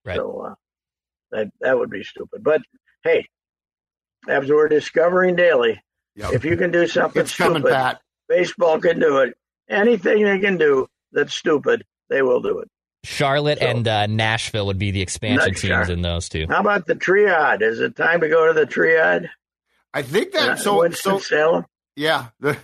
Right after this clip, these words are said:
Speaker 2: Charlotte
Speaker 3: the gr-
Speaker 2: doesn't want it, by the way. Nashville and Vegas, if, unless Oakland goes to Vegas first. But they're not gonna, I don't think they're gonna go to, uh,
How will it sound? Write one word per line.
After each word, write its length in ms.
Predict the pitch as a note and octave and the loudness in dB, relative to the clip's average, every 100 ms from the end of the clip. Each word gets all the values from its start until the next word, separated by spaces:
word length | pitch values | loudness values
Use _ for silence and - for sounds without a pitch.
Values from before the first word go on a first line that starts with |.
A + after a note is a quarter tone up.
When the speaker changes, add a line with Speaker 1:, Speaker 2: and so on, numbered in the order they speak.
| _ | _
Speaker 2:
Charlotte 460 | - A3 C#4 B3+ F#3+ | -2 0 2 2 2
Speaker 3:
the 60 | |
gr- 40 | F3+ | 2
Speaker 2:
doesn't 300 | F#3+ E3+ C#3+ | 2 2 2
want 320 | D#3 F#3+ F3+ A#3 - | 2 2 2 0 -6
it, 80 | - | -4
by 180 | B2+ A#2+ | 0 2
the 100 | A#2 | 2
way. 380 | A2+ A#2 B2 - _ | 2 2 -2 -6 _
Nashville 580 | C3 D#3+ E3+ - D3+ C#3 | -2 0 0 0 0 0
and 120 | A#2 | 0
Vegas, 500 | A2+ B2 A2 G#2 - - _ - | 2 0 0 -8 -12 -20 _ -4
if, 160 | D#3 - - | -2 -2 -2
unless 380 | A#2 C3 C3 B2 | -2 0 0 0
Oakland 420 | A#2 - A2+ G2+ | 0 0 -4 0
goes 220 | G#2+ G2+ | -2 -2
to 80 | G2 | -4
Vegas 360 | G2+ - G#2+ | -2 -2 -4
first. 340 | - - G#2+ - _ _ _ _ _ _ _ _ | -6 -4 -4 -4 _ _ _ _ _ _ _ _
But 200 | B2 B2+ | -4 -2
they're 140 | D3+ | 0
not 200 | D3 C#3+ | 0 0
gonna, 180 | B2 G#2+ | -2 -2
I 100 | A2 | 0
don't 260 | C3 C3 A2 | 0 0 0
think 200 | B2+ F#2+ | -6 -4
they're 120 | A#2 | -6
gonna 180 | G#2 G2+ | -4 -4
go 180 | F#2+ G#2 | 0 0
to, 340 | G2 A2 F#2 F2+ | 0 -4 -2 -2
uh, 160 | - | -2